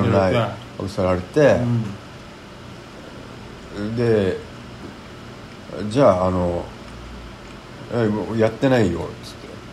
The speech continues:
Speaker 1: 「こん-、こんなことは俺はしてない、してないけど」
Speaker 2: うん、潔白だと俺は。
Speaker 1: そうそう。「あ、でもじゃあ、あの、このことはお上に言う、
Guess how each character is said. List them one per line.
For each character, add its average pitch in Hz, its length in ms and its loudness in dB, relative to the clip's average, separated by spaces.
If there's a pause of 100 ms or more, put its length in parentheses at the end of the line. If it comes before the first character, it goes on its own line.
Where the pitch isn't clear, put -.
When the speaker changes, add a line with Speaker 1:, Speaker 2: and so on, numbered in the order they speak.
(300)
Speaker 1:
「こ 101 100 -2
ん-、 90 60 -2
こ 110 100 -2
ん 101 80 2
な 92 60 2 (360)
こ 98 80 -8
と 87 160 -6
は 85 80 -4 (320)
俺 87 140 0
は 82 100 -2
し - 160 -8
て 95 80 -2
な 90 60 0
い、 82 40 -2 (100)
し - 100 -12
て 90 120 -8
な 87 60 -4
い 82 40 -6 (140)
け - 60 -6
ど」 117 100 -4
Speaker 2:
う 113 40 -2
ん、 - 40 -6
潔 127 180 -2
白 127 180 0
だ 117 80 2
と 117 100 -6
俺 101 60 -6
は。 98 60 -6
Speaker 1:
そ 95 60 0
う 90 40 -2
そ 87 80 -2
う。 76 60 -4 (600)
「あ、 - 20 0
で 101 120 0
も 98 140 2
じ 104 100 2
ゃ 98 160 8 (480)
あ、 98 60 -2
あ 95 40 0
の、 90 200 0 (100)
こ 120 80 0
の 127 260 2 (200)
こ 120 80 -2
と 92 180 0
は 85 280 2 (520)
お 214 60 -2
上 110 260 2
に 90 240 0
言 95 100 4
う、 - 20 0